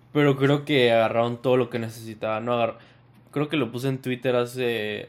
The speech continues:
ayer o antier, que agarraron un poco de todo, ¿no? Un poco de todas las posiciones que necesitaban. Eh, tres posiciones que más necesitaban, cornerback, offensive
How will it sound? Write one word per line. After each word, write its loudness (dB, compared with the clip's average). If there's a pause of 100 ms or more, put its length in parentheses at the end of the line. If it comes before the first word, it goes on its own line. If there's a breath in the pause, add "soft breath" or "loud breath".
ayer 0
o -4
antier, -4 (400 soft breath)
que -2 (260)
agarraron 4
un 0
poco 0
de 4
todo, 0
¿no? -2 (240 soft breath)
Un -10
poco -2
de 2
todas 2
las 2
posiciones -8
que -8
necesitaban. -8 (520 soft breath)
Eh, 0 (680)
tres 0
posiciones 0
que -4
más 0
necesitaban, -2
cornerback, 2 (240 soft breath)
offensive -2